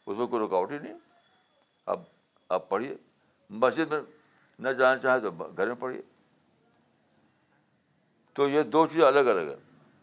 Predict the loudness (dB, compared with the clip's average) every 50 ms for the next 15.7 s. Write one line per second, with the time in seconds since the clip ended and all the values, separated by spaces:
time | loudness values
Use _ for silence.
0 | _ _ _ _ _ _ _ _ _ -2 0 0 0 0 -4 -6 -2 0 0 0
1 | 0 -2 -4 -4 0 2 2 2 2 0 -4 -8 -10 -16 -20 -20 -20 -20 -20 -20
2 | -20 -20 _ _ -20 -20 -20 -20 -20 -20 -20 -20 -20 -20 -20 _ _ _ _ _
3 | -2 -2 -2 0 0 0 0 2 2 0 0 0 -4 -16 -20 -20 -20 -20 -20 -20
4 | _ _ _ _ _ _ _ _ _ _ _ _ _ _ _ _ _ _ _ _
5 | _ _ _ _ _ -2 0 2 6 6 8 8 6 4 2 0 2 2 4 6
6 | 6 6 4 4 2 0 0 2 2 0 -2 -2 -4 -2 0 0 2 2 0 2
7 | 4 6 4 4 4 2 0 0 0 0 -4 -12 -16 _ _ _ _ _ _ _
8 | _ _ _ _ _ _ _ _ _ _ _ _ _ _ _ _ _ _ _ _
9 | _ _ _ -8 -2 2 4 4 4 2 0 2 4 4 4 4 2 -2 -2 -2
10 | -2 -2 -2 0 2 2 2 2 2 2 0 -2 -2 -6 -8 -12 -12 -12 -14 -16
11 | -18 _ _ -4 -2 -2 0 0 -2 -2 -2 -2 -4 -10 -14 -18 -18 _ _ _
12 | _ _ _ _ _ _ _ _ _ _ _ _ _ _ _ _ _ _ _ _
13 | _ _ _ _ _ _ -6 -4 -4 -4 -4 -2 2 4 4 4 4 2 0 0
14 | 0 2 0 0 -2 -2 -2 0 0 0 0 0 -4 -8 -4 0 2 2 2 0
15 | -2 -4 -2 -2 -2 -2 -4 -6 -4 0 2 4 4 4